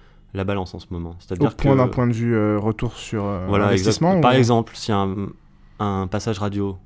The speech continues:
Speaker 1: sur, euh, France Inter, par exemple, rapporte, euh, j'en sais rien, cent en valeur,
Speaker 2: Mhm.
Speaker 1: un passage sur Spotify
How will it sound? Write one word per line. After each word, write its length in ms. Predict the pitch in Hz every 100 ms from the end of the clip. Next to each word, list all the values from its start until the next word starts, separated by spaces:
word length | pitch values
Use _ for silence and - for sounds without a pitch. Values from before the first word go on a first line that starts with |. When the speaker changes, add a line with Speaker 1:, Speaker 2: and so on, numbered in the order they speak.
| - - _ - - - -
Speaker 1:
sur, 400 | - 98 95 85
euh, 100 | 82 85 - - - - - -
France 200 | 107 98
Inter, 220 | 92 92
par 80 | 92
exemple, 260 | 90 87 -
rapporte, 460 | 95 98 90 -
euh, 40 | 90 92 92 -
j'en 80 | -
sais 140 | - 92
rien, 240 | 90 87 - - -
cent 380 | - 101 123 - _ - - _ _ _ _ _ _ _ _ 90
en 80 |
valeur, 400 | 85 92 95 - - -
Speaker 2:
Mhm. 180 | 120 127 - - - - - _
Speaker 1:
un 220 | 98 92 87
passage 280 | 98 107
sur 120 | 104 -
Spotify 540 | - - - 113 110